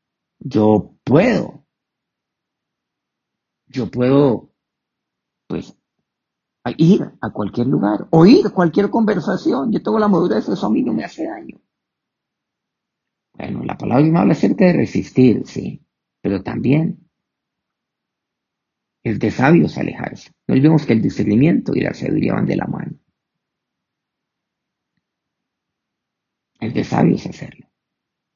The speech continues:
Hay momentos donde yo me tengo que apartar, por ejemplo, sin mediar palabra, y simplemente tomar una acción inmediata. Hay que seguirlo pensando,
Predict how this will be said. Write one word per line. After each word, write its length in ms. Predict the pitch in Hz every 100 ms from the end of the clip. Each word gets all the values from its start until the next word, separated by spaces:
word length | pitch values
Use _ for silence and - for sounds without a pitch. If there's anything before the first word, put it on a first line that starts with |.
| _ _ _ _ _
Hay 220 | - -
momentos 340 | 120 135 151
donde 200 | 139 117
yo 80 | 113
me 100 | 131
tengo 280 | 135 135 135
que 80 | 143
apartar, 540 | - 127 113 147 151
por 140 | 147 101
ejemplo, 460 | 117 131 123 - _
sin 240 | - 101
mediar 380 | 98 95 95 92
palabra, 500 | 107 113 110 - - _ _ _ _ _ _ _ _ _ _ _ _
y 80 | -
simplemente 380 | 135 127 123 151
tomar 220 | 101 117
una 100 | 143
acción 220 | 139 143
inmediata. 680 | 151 127 104 135 - - - _ _ _ _ _ _ _ _ _ _ _ _ _ _ _ _ _ _ _ _ _ _ _ _
Hay 100 | 127
que 140 | 123 139
seguirlo 320 | 139 143 156
pensando, 640 | 117 104 147 185 - -